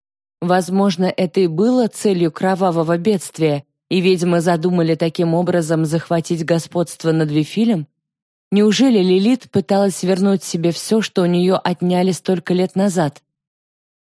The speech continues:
Эзра оглянулся на Эммануэль.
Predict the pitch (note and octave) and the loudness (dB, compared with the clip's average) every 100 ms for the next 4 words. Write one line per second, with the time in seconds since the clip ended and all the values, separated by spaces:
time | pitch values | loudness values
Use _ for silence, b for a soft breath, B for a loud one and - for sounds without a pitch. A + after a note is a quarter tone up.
0 | - A3+ A#3+ B3 B3+ - G#3 F#3+ G3 F#3+ | -2 0 2 2 0 0 -2 0 0 2
1 | G3+ - G#3 G3 G3 G3 G#3+ A3 F#3+ C#3 | 0 0 0 2 2 2 2 2 0 -2
2 | C3 | -6